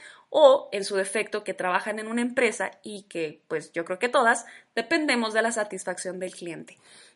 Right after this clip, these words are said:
Y es por eso que hoy quisiera platicar con ustedes lo que es el servicio al cliente y lo que es la atención hacia las personas que consumen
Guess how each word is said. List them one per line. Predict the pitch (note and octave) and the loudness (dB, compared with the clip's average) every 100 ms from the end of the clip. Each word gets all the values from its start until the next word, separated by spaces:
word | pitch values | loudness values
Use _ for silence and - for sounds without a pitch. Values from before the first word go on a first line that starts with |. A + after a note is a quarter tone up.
| - | -4
Y | |
es | D4 - | -4 0
por | D4+ | 0
eso | D4+ | 0
que | D4+ C#4 | 4 8
hoy | D4 D4 | 8 6
quisiera | C#4+ - B3+ | -2 2 2
platicar | B3 A3+ A3+ A3 A3 | 2 0 0 -4 -2
con | B3 | -4
ustedes | A#3+ A#3 A3+ | -4 -2 -2
lo | A3+ | -4
que | A3 | -4
es | C#4+ E4+ | -4 -2
el | |
servicio | E4 D4 C#4+ B3 B3 | -2 -2 -2 -4 -2
al | A3+ - | -4 -4
cliente | F#3+ F#3 F#3+ | -8 -6 -6
y | A3+ | -2
lo | A#3+ | 0
que | A#3+ | 0
es | E4 E4 | -2 -2
la | |
atención | F#4 F#4 F4 - A#3 F#3+ G3 - - | -4 -2 -2 -2 -4 -6 -8 -16 -8
hacia | - C4+ C#4 | -2 2 2
las | C4 | 2
personas | B3 B3 A#3+ C#4+ D4 B3 - | 2 0 0 0 0 -2 -2
que | B3+ | -4
consumen | B3 G#3 - D#4+ D#4 C4 C4+ D#4 | -4 -6 -4 -4 -2 -2 -2 -6